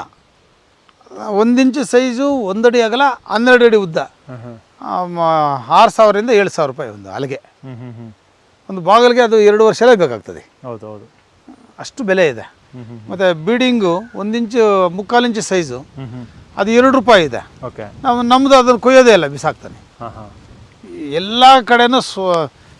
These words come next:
Speaker 1: ಇದಾಗ್ತಾ ಇರೋದು ರೈತನೇನೆ.
Speaker 2: ಶೋಷಣೆ ಆಗ್ತಾ ಇರೋದು
Speaker 1: ಶೋಷಣೆ
Speaker 2: ರೈತನೇ.
Speaker 1: ಆಗ್ತಾ ಇರೋದು ರೈತನೇ. ಆಮೇಲೆ
Speaker 2: ಹೌದು.
Speaker 1: ಇನ್ನೊಂದು ಇಲ್ಲಿ ನೋಡಿಸ್ತೀನಿ ಡೈರಿ.
Speaker 2: ಯಾವ
Speaker 1: ಅಲ್ಲಿ
Speaker 2: ವೆರೈಟಿ ಮಾವು ಇದು?
Speaker 1: ಸರ್?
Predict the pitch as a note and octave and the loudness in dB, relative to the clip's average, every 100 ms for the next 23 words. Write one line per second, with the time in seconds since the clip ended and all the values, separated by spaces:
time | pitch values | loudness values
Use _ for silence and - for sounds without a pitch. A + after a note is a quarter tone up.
0 | _ F#3+ B3+ B3+ A#3+ A#3+ C4 A3 G3+ F#3+ | _ 2 4 4 2 2 4 4 4 0
1 | D3+ G2+ - - - - D3 D3+ E3 D#3 | -2 -8 -16 -20 -20 -16 -12 -10 -10 -14
2 | C3+ C#3+ C#3 E3+ D3+ G#3+ A3 A3 G3 C#4 | -12 -12 -10 -6 0 0 2 0 0 -2
3 | G#3+ E3+ C#3 B2+ _ _ _ - D4+ C#4 | 0 -2 -2 -14 _ _ _ -10 -8 -2
4 | C#4+ D4 D4 C4+ A#3+ G#3+ G3 F3 D#3 D3 | 0 4 4 2 0 0 0 -2 -6 -8
5 | E3+ D3 - C3+ B2 A#2 - _ _ - | -8 -8 -10 -8 -8 -8 -12 _ _ -20
6 | _ _ _ _ _ _ _ _ - D#3 | _ _ _ _ _ _ _ _ -8 -2
7 | G#3 F#3+ A3 G3 F#3 G3+ D#4+ _ _ _ | 2 0 -2 -6 -8 -8 -14 _ _ _
8 | _ - C#4+ | _ -4 -4